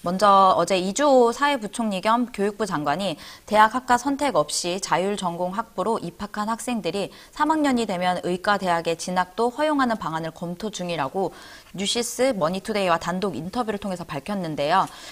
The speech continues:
이 장관은 의대 정원 규모가 결정되면 비수도권과, 어, 소규모 의대를 우선해서 배분하고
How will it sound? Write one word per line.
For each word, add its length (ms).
이 100
장관은 460
의대 280
정원 440
규모가 540
결정되면 720
비수도권과, 1000
어, 200
소규모 480
의대를 300
우선해서 460
배분하고 760